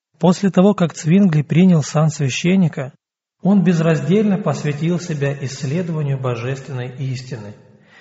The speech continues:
ибо прекрасно понимал, говорит один из его современников, как много должен знать тот, кому доверили пасти стадо Христова.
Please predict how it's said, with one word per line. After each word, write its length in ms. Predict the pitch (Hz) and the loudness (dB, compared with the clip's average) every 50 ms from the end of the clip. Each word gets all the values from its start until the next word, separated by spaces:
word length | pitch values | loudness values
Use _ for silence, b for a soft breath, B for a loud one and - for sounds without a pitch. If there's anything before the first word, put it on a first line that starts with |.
| b b b | b b b
ибо 240 | b 170 143 135 127 | b -4 -2 -2 -2
прекрасно 580 | 127 131 131 127 - 185 208 226 220 - 202 185 | -2 -2 -4 -2 0 0 0 0 0 -2 -4 -4
понимал, 840 | - 175 165 160 160 151 131 123 117 113 107 104 - - - b b b b b b b b | -2 -2 -2 0 0 0 -2 -4 -4 -6 -8 -10 -14 -18 -20 b b b b b b b b
говорит 420 | 139 123 123 123 127 131 127 - | 0 2 2 2 4 2 0 -2
один 260 | 139 127 131 180 196 180 | -2 -2 0 2 2 2
из 140 | 151 123 | 2 0
его 240 | 131 131 127 135 131 | -2 -4 -2 -2 -4
современников, 840 | 123 - 139 123 127 131 135 135 127 123 120 110 107 107 - - - - - b b b b b | -4 -4 -6 -4 -2 -2 0 0 0 -2 -2 -4 -6 -10 -14 -16 -20 -20 -20 b b b b b
как 240 | b - 180 165 135 | b -6 -6 -4 -2
много 440 | 135 131 143 180 214 226 202 196 185 | -2 2 2 2 2 2 0 -2 -2
должен 400 | 151 170 170 170 156 139 156 151 | 0 0 0 0 0 0 -2 -2
знать 420 | 135 139 147 143 143 143 - - | -2 -2 -2 -4 -4 -4 -6 -6
тот, 340 | - 147 139 139 - B B B B B B | -4 -4 -4 -4 -6 B B B B B B
кому 200 | - 127 120 123 | -8 -4 -4 -2
доверили 420 | 120 120 117 123 131 127 127 113 113 | -2 -2 -2 -2 -2 -2 -4 -6 -6
пасти 640 | - - 120 107 - - - - 160 180 180 - - - - | -8 -8 -8 -10 -10 -14 -8 -4 -4 -4 -4 -6 -10 -16 -18
стадо 380 | - - - - 127 127 127 123 | -20 -14 -6 -4 -2 -2 -2 -4
Христова. 880 | 120 - 147 123 113 - - - - 113 110 107 104 98 98 - - - | -4 -4 -6 -8 -8 -8 -12 -10 -8 -8 -8 -8 -10 -12 -14 -18 -20 -20